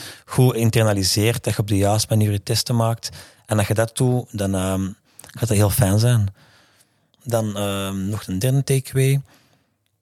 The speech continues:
Voor je A P I of iets technischere testen gaan er bijkomende tools moeten voorzien worden. Ehm,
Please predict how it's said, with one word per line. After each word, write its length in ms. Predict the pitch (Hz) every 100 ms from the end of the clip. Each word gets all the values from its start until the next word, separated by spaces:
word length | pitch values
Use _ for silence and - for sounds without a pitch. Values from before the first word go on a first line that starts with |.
| _ _ _
Voor 260 | - 120 113
je 180 | 110 107
A 40 | 107
P 60 | 110
I 500 | 104 101 104 123 120
of 220 | - - -
iets 260 | 131 -
technischere 600 | - 131 147 123 123 104 -
testen 460 | 139 - - 147
gaan 180 | 113 113
er 140 | 98 -
bijkomende 500 | 101 110 - 123 107
tools 260 | - 123 -
moeten 200 | 120 101
voorzien 460 | 101 87 95 123
worden. 380 | 131 143 156 170 - - - - _ -
Ehm, 540 | 113 117 113 113 117